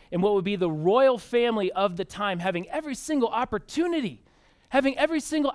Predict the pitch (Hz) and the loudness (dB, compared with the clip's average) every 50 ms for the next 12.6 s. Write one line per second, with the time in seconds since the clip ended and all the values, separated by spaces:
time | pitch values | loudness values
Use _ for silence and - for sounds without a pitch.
0 | - - 294 330 359 - - - - 277 240 - - 247 226 - 285 349 349 320 | -2 -2 0 0 0 -4 -4 2 2 2 2 2 -2 -4 0 0 0 0 2 2
1 | 302 277 - 214 151 135 139 139 151 185 311 381 415 440 415 320 240 220 214 - | 0 0 -2 -6 -8 -8 -10 -10 -4 -2 0 2 2 4 4 4 4 4 -2 -6
2 | 180 151 - 165 170 156 139 117 104 - _ _ _ _ _ _ _ _ _ _ | -10 -14 -8 -6 -4 -4 -4 -8 -10 -16 _ _ _ _ _ _ _ _ _ _
3 | _ _ _ _ _ _ _ _ _ _ _ _ _ _ - 233 262 262 190 - | _ _ _ _ _ _ _ _ _ _ _ _ _ _ -2 0 0 0 0 0
4 | 311 359 403 311 269 285 254 226 185 - - - - - _ - 226 226 175 - | -2 -2 -2 -4 -2 0 0 0 0 -2 -12 -20 -20 -20 _ -8 -6 -6 -6 -4
5 | - 294 320 330 320 294 269 220 196 214 285 349 370 370 330 208 120 101 - - | -2 0 0 2 2 0 -2 -2 0 2 2 2 4 2 0 -2 -4 -6 -14 -20
6 | - - _ - - - _ - 220 254 285 269 247 254 226 175 185 294 370 427 | -20 -20 _ -20 -20 -16 _ -2 2 2 4 4 4 0 0 0 2 2 2 4
7 | 415 392 320 247 214 196 156 175 160 202 262 285 262 294 311 320 269 269 269 196 | 4 4 4 4 2 0 -2 -6 -6 -4 -2 -2 0 0 -2 -2 -2 -4 -10 -10
8 | - - - - _ - 214 208 208 240 294 392 403 381 320 220 226 233 240 247 | -10 -18 -20 -20 _ -10 0 4 8 8 8 8 8 4 4 4 4 0 0 -2
9 | - - 277 302 311 247 285 247 - 220 202 - - - - 285 320 - 214 302 | -4 -2 -2 -2 0 0 0 0 0 -4 -6 -6 -12 -12 -8 -6 -4 -2 -2 -2
10 | 254 - - _ _ _ 254 302 349 339 311 254 - 233 226 208 - - - 277 | -4 -6 -14 _ _ _ -4 -4 -2 -4 -4 -6 -6 -8 -8 -8 -8 -8 -6 -4
11 | 302 277 190 180 220 - - - - _ _ _ _ _ _ _ _ _ _ _ | 0 0 0 0 -2 -4 -10 -20 -20 _ _ _ _ _ _ _ _ _ _ _
12 | 202 247 339 381 285 240 180 135 113 104 104 107 | -4 -4 -4 -4 -4 -6 -6 -6 -8 -10 -16 -20